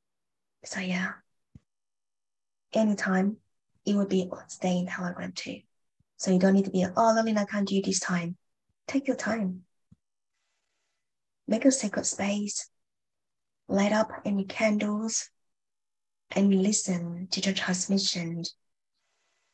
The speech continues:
and feel into, and just allow yourself to have that moment, that pleasure in your life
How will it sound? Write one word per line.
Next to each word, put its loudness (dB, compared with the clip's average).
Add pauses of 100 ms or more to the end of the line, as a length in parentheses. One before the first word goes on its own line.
(460)
and 0
feel 4
into, 2 (1600)
and 2
just 2
allow 2
yourself 0
to -4
have -4
that 0
moment, 2 (1080)
that -2
pleasure 2 (2250)
in 2
your 4
life 0